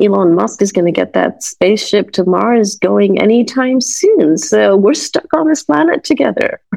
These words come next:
You know, we have to do a better <laughs> job. And so I, I think, I think the world, you know, if we keep on this track,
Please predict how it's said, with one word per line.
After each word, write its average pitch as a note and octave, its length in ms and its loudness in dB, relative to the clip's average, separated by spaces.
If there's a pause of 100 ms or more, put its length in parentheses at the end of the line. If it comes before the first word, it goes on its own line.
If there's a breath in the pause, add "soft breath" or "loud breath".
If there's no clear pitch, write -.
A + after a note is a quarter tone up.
(140)
You A3+ 100 2
know, - 140 -2
we B3 280 2
have A#3+ 380 -4
to G#3 180 4 (100)
do A3 180 2
a A#3+ 260 0
better G3+ 360 4
<laughs> - 20 6
job. - 760 -2 (640 loud breath)
And A#3 280 2
so A3 360 -2
I, F4 340 2
I A#3 140 -2
think, F4+ 360 0
I C#4 120 -2
think F#4+ 160 2
the D#4 80 2
world, A3+ 280 0
you A#3+ 140 2
know, B3 220 -2
if A#3+ 120 -2
we F4+ 280 2
keep D4+ 240 -2
on D4+ 120 4
this C#4+ 160 0
track, - 340 -6